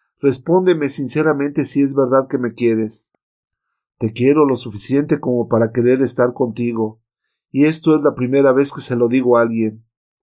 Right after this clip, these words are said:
Tampoco me lo dirías a mí si me hubieras encontrado antes,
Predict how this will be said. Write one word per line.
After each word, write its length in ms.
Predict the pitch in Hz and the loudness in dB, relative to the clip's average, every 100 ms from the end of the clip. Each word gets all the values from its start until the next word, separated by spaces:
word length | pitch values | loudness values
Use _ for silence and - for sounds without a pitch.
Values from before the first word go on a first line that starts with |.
| _ _ _ | _ _ _
Tampoco 540 | 120 117 151 160 151 | -2 2 2 2 2
me 80 | 131 | 2
lo 160 | 117 113 | 2 2
dirías 400 | 117 139 151 127 | 2 0 0 0
a 60 | |
mí 180 | 127 170 | 0 -2
si 120 | 165 | -2
me 120 | 127 | -2
hubieras 340 | 117 139 143 139 | 0 2 2 0
encontrado 600 | 120 117 113 127 127 113 | -4 -4 0 2 4 4
antes, 580 | 113 113 117 98 - | 2 -2 -4 -6 -8